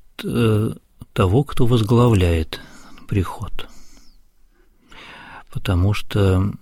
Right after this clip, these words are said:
вообще такой опасности нет, если священник понимает важность именно церковной молитвы и богослужения как центра приходской и общинной жизни.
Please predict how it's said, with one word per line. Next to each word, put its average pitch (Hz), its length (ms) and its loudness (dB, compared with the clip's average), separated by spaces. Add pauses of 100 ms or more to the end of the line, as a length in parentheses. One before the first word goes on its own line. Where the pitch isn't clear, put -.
(360)
вообще 98 560 2
такой 113 360 0
опасности 113 680 0
нет, 104 440 2 (680)
если 104 640 0
священник 110 880 0 (320)
понимает 101 760 2 (640)
важность 92 720 0 (1160)
именно 123 280 2
церковной 104 580 2
молитвы 95 520 2
и 95 40 2
богослужения 107 840 2
как - 260 0
центра 98 720 0 (640)
приходской 135 760 0
и 107 240 0
общинной 117 800 2 (400)
жизни. 92 560 0